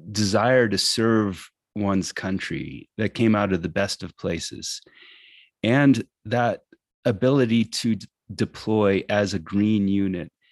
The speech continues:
and do what they did in a hundred and fourteen days of combat boggles the mind. And then the true grace of the division was when it came back to the United States.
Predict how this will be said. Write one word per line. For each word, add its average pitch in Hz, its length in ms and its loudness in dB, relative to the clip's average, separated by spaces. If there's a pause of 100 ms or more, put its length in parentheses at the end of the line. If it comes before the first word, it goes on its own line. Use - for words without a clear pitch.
(480)
and 98 220 0
do 139 240 2
what 110 260 0
they 101 220 0
did 80 640 -6
in 92 140 0
a 82 80 0
hundred 98 420 0
and 90 140 0
fourteen 90 480 -2
days 85 300 -4
of 82 160 -10
combat 82 640 -10 (680)
boggles 101 580 2
the 87 100 -4
mind. 80 540 -6 (140)
And 107 180 4
then 123 380 4 (100)
the 110 180 -2
true 127 560 0 (140)
grace 110 440 0
of 104 100 -10
the 101 100 -2
division 101 680 0
was 101 200 -2
when 107 160 2
it 95 80 -4
came 98 220 -4
back 95 280 -6
to 127 100 -12
the 123 120 -4
United 80 480 -4
States. - 600 -12